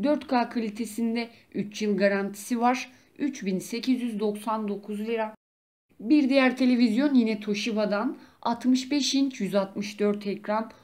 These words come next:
Ultra H D Smart televizyon. Yine dört K. Fiyatı da altı bin iki yüz doksan dokuz lira.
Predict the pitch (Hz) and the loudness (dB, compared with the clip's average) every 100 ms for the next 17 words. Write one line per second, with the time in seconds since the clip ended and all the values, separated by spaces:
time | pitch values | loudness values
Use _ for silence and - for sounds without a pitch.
0 | _ - 302 269 254 240 214 - 247 254 | _ -4 -2 -2 0 0 0 0 0 0
1 | 214 208 220 - 208 208 196 175 233 240 | 0 0 -2 -4 -2 -2 -2 -4 -4 -4
2 | - _ - 196 196 156 190 208 - 247 | -8 _ -8 -2 -2 -2 -4 -4 -4 -2
3 | 254 - - 294 254 190 175 - 160 160 | -2 -8 -2 0 0 0 -2 0 0 -4
4 | - 285 262 233 - 247 214 208 214 - | -4 2 4 2 0 -2 -2 -2 -2 -2
5 | 220 214 208 208 226 214 233 220 | -4 0 -2 -2 -6 -4 -2 -4